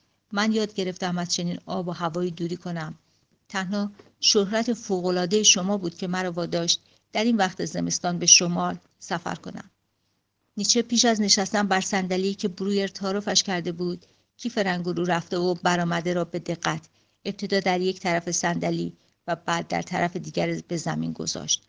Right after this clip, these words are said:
معلوم بود دنبال جای مناسبی برای تکیه دادن کیف است. برویر نشست و در سکوت به مشاهده بیمارش ادامه داد، چرا که این کار به او آرامش می‌بخشید.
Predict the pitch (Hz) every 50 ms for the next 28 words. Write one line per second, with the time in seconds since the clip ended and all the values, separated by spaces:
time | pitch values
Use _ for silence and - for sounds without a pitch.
0 | _ _ _ _ _ _ _ - 214 214 214 214 214 208 196 190 190 180 175 190
1 | 185 185 175 185 180 175 170 175 190 185 180 180 170 170 170 165 170 - - 180
2 | 175 165 175 175 - 170 170 - 185 170 - - 160 - 165 160 151 165 165 160
3 | 160 - - 165 156 - 175 165 - - - _ _ _ _ _ _ _ _ _
4 | _ _ _ _ - 190 185 185 180 180 185 185 180 175 - - 160 170 175 -
5 | - _ _ _ _ - 185 170 180 175 170 - - 180 180 - 190 180 180 175
6 | _ _ _ _ _ _ _ _ - 202 196 190 190 - - 202 180 185 185 175
7 | 196 196 196 180 185 180 180 180 180 175 180 175 - - - 160 175 165 170 170
8 | 165 - - - 165 - _ _ _ _ _ _ _ _ _ - - 185 180 175
9 | 175 185 175 170 175 - 180 175 170 160 165 170 170 170 170 170 165 160 165 165
10 | - - 185 170 - - 175 - - - 92 -